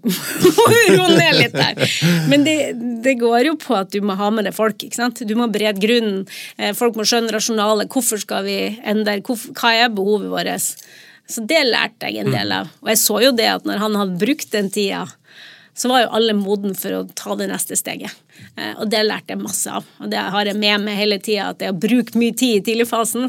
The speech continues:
Speaker 1: få med deg folk, eh, sånn at de også skjønner endringsbehovet, da.
Speaker 2: Mm.
Speaker 1: Eh, det er kjempeviktig. Da går det lettere etterpå. Men det krever ganske mye, eh, tidlig.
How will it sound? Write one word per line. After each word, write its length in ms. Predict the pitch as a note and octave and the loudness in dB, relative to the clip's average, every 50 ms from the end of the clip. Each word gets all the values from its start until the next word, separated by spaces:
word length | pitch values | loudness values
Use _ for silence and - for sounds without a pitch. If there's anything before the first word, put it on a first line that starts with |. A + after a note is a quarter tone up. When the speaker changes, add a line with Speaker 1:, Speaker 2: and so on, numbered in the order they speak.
| A#3+ | -4
Speaker 1:
få 160 | - A3 A3+ A3+ | -4 -4 -2 -2
med 160 | A3+ G#3+ G3 | 0 -2 -2
deg 80 | G3 | -2
folk, 320 | - A#3+ A#3 A#3 A3 A3+ _ _ - G3 | 0 0 0 0 -2 -6 _ _ -8 -6
eh, 160 | G#3 G3+ F#3+ | -6 -6 -4
sånn 160 | - G#3+ G#3 | -4 -4 -6
at 80 | G3 F#3 | -6 -6
de 140 | G#3+ G#3 G#3 | -6 -6 -6
også 160 | G#3 - B3+ | -6 -4 -2
skjønner 400 | A#3+ A3+ - A3+ A3+ G#3 G3 F3+ - - - - - - - - - - _ | -2 0 2 2 2 0 -2 -4 -8 -10 -20 -20 -20 -20 -20 -20 -20 -20 _
endringsbehovet, 880 | - - A3 B3 B3+ C4 C4 C4 - - C#4 C4 C#4 C4+ A3+ G3 F#3 | -4 0 2 2 4 2 2 0 0 0 0 0 0 0 0 -2 -4
da. 40 | E3 E3 - - | -6 -6 -4 -2
Speaker 2:
Mm. 120 | C3+ B2 G2 G2 G3 | -2 -2 -2 -2 -4
Speaker 1:
Eh, 120 | G#3 G#3 G#3 | -4 -4 -2
det 120 | G#3 G#3+ F3+ | -2 -2 -2
er 80 | G3 - | -2 -4
kjempeviktig. 540 | - G3 - - - - G3+ - - G#3 - _ _ - | -4 -6 -8 -12 -12 -14 -14 -14 -16 -18 -18 _ _ -10
Da 80 | - - | -10 -8
går 540 | G#3 G3 G3+ F#3+ - - A3 A3+ A#3 A3+ G#3 | -8 -10 -12 -10 -6 -2 0 2 2 2 0
det 60 | F3+ F#3 | -2 -4
lettere 300 | F#3 - - - - - | -6 -8 -10 -10 -12 -12
etterpå. 300 | - - - - C4 D4 | -12 -12 -10 -10 -8 -4
Men 140 | - C4 C4 B3+ | -2 0 0 0
det 60 | B3+ | 0
krever 300 | B3+ C4+ D#4 E4 C#4 G#3+ | 0 0 0 2 2 0
ganske 180 | A3 A#3+ A#3 C4+ A#3+ | -2 -2 -2 0 0
mye, 180 | B3+ C4 - - _ _ - - - - - - | 0 0 -2 -6 _ _ -20 -20 -20 -20 -16 -12
eh, 220 | - D#2 - - | -10 -10 -10 -8
tidlig. 220 | - - G3 - | -8 -8 -8 -10